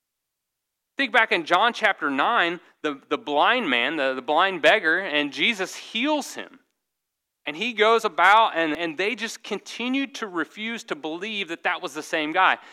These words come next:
It got to the point he's before the Pharisees, and they're like, "I don't think this is the same guy." And they're like, "Go get his parents." And his parents come, they're like, "Yeah, that's my son." And <laughs> they're like, "I don't know."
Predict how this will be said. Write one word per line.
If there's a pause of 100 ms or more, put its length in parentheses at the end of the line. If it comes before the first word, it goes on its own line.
It
got
to
the
point
he's
before
the
Pharisees,
and
they're
like,
"I
don't
think
this
is
the
same
guy."
And
they're
like, (240)
"Go
get
his
parents."
And
his
parents
come,
they're
like, (240)
"Yeah,
that's
my
son." (120)
And (220)
<laughs>
they're
like, (400)
"I
don't
know."